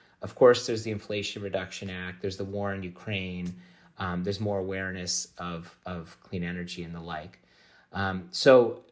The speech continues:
last year we lent out nine million dollars, and that's up from five point four million the year prior and three point three the year before that. And this year we expect to double our loan volume,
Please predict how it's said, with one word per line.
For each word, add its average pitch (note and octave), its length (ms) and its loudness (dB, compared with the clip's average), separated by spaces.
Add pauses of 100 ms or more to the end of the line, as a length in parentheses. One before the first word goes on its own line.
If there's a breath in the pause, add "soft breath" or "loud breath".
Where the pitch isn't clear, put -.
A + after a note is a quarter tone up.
(120)
last C3 420 8
year E3+ 80 6
we C#3 160 2
lent A#2 300 -2
out A#2 180 4
nine G#2+ 280 -2
million C3+ 220 -4
dollars, E3 640 -4 (120)
and A2 120 0
that's A2+ 220 2
up A#2+ 160 0
from G#2+ 200 -8
five G#2+ 280 2
point G#2 220 -8
four A2+ 240 -2
million G#2+ 400 -4
the F#2+ 80 -6
year F#2 180 -4
prior B2+ 720 -4 (380 soft breath)
and G#2+ 160 -2
three A2+ 280 0
point G2+ 280 -8
three C3+ 640 2
the G#2+ 80 -6
year G#2 120 0
before F#2+ 360 -6
that. D2+ 320 -8 (640 soft breath)
And A2 120 2
this D3 260 4
year D3 160 4
we A#2+ 120 0
expect G#2+ 360 -4
to G2+ 60 -8
double F2 500 -2 (320)
our G#2 120 0
loan F2+ 220 -4
volume, E2 480 -10